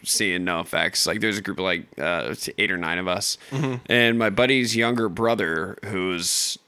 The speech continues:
Speaker 1: not militant at all, uh, Stephen Crow, shout out to Stephen Crow. But this dude starts being like, "He's not punk enough to be here. He's not punk enough to be here."
Speaker 2: Mm.
Speaker 1: And, like, the, all of us,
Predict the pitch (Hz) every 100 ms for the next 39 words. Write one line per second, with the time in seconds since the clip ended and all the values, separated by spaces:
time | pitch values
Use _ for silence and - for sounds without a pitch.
0 | _ _ _ _ _ 117 113 156 113 90
1 | 78 - 76 - 78 - 92 80 90 107
2 | 95 87 - 117 92 107 110 113 - 107
3 | 107 107 - - - 120 123 - - -
4 | 135 131 - 156 151 - 127 110 - -
5 | - - 139 123 110 - 233 202 240 202
6 | 180 214 208 196 185 180 156 208 208 165
7 | 160 127 95 - - - 226 185 190 160
8 | 160 160 135 151 160 - 143 135 - 143
9 | 135 131 123 110 95 - - - - 151
10 | - - _ _ _ _ _ 170 208 104
11 | 95 95 -